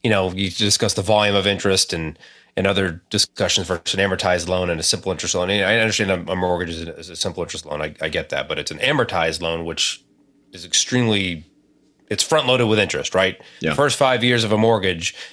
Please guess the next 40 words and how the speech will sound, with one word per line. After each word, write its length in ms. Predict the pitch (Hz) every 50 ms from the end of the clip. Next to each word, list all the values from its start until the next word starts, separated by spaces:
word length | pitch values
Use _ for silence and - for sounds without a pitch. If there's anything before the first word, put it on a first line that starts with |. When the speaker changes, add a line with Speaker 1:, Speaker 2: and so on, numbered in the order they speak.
| - _ -
Speaker 1:
is 260 | 101 87 85 87 - - -
eighty 200 | - 113 110 110
something 320 | 101 - 120 98 107 95 87
percent 260 | 98 - - 98 87
interest. 440 | 85 82 80 - 69 - - - -
It's, 240 | - - - - - -
it's 140 | - - -
Speaker 2:
God, 180 | - 95 85
Speaker 1:
awful. 180 | 80 - - -
Speaker 2:
it's 120 | - -
brutal. 360 | - - 78 82 82 80 76 - - _ _ _ _ _ _ _ -
Speaker 1:
Plus, 280 | 196 202 - - -
you 160 | 160 160 147 117
throw 140 | - 139 131
in 40 | 120
some 140 | - 107 -
closing 300 | - 127 120 98 101 87
costs 280 | 101 92 85 80 -
in 80 | 87 85
there 200 | 85 85 87 87
and 80 | 87 87
all 80 | 87 87
that 80 | 87 90
other 140 | 92 87 80
crap. 400 | - - 80 71 73 78 - - - - - - -
Speaker 2:
Well, 80 | - 127
so 120 | - 139
here's 260 | 120 131 151 160 147 -
Speaker 1:
And, 100 | 117 110
Speaker 2:
an 100 | 104 87
Speaker 1:
uh, 40 |
Speaker 2:
idea. 200 | 73 95 92 90 92 90
Let 160 | 85 104 107
me 120 | 104 113 85
interrupt 320 | 104 101 98 98 92 -
your 100 | 90 80
thought 280 | - - 104 98 95 82
real 140 | 92 82
quick. 420 | - - - 87 85 80 80 - -
Speaker 1:
Yeah. 220 | 120 123 104 -